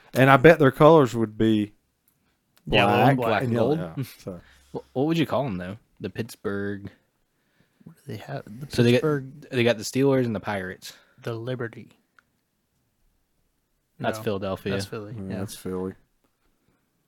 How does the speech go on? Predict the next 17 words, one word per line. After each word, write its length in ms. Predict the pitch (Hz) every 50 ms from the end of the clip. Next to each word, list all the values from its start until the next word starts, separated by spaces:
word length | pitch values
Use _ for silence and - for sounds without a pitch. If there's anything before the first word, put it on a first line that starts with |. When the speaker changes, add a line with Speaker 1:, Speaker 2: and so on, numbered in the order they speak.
| _ _ -
Speaker 1:
Huh? 140 | - 170 285 - _ _ -
Speaker 2:
Um, 840 | 139 127 123 123 123 123 123 120 120 120 120 120 120 120 117 117 117 _ _ _ _ _ _
Speaker 3:
Pittsburgh 480 | - 98 - - - - 143 165 190 156
Steelworkers. 720 | - - 127 113 104 95 95 92 92 - - - - - - - - - - - _ _ _
<laughs> 280 | - - _ _ _ -
Speaker 2:
the 60 | 143 127
Bridges. 880 | 120 - - 135 135 127 117 120 113 107 107 107 - - - - - _ _ _ _ _ _ _ _ _
Speaker 3:
S-, 220 | - - - - - _ _ _ _ -
Pittsburgh 680 | - - - - - - 135 127 131 127 123 123 120 117
Mills? 540 | 104 101 101 107 127 165 180 170 - - _ _ _ _ _ _ _ _ _ _ _ _ _ _ _ _ _ _ _ _ _ _ _ _ _ _ _ _ _ _ _ _ _ _ _ _ _ -
Speaker 1:
I 200 | - - - 175
don't 180 | 185 190 190 185
know. 200 | 190 202 190 135
That's 200 | - 247 - -
a 40 |
good 220 | 202 - - - 170
one, 160 | 196 -